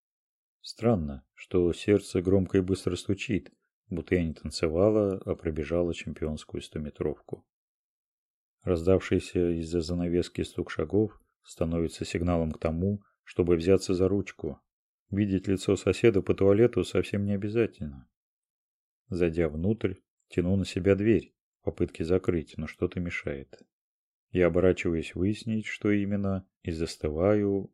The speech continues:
будто приколоченный к полу. Закрыть мешает носок кроссовки.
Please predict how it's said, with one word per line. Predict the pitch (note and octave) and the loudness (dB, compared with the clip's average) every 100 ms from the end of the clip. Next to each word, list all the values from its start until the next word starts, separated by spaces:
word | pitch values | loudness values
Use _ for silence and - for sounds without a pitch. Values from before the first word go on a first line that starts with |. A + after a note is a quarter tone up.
| - | -14
будто | F2 E2 F#2+ - F2+ F2+ F2 E2 | -8 -2 -2 0 0 2 2 -2
приколоченный | - D2+ - D#2 E2+ - D#2+ D#2 | -6 -4 -2 -2 -2 -4 -6 -8
к | - | -10
полу. | C#2+ C#2 C2+ _ _ _ _ _ - | -10 -10 -12 _ _ _ _ _ -12
Закрыть | D2+ D2 E2 G#2+ - | -10 -6 -2 -2 -2
мешает | G2 - G2+ G2 F2+ F2+ - _ | -4 0 4 4 4 -2 -14 _
носок | D#2+ - E2 D#2 | -10 -6 -8 -6
кроссовки. | - D2+ - D#2+ - - | -8 -8 -6 -10 -14 -20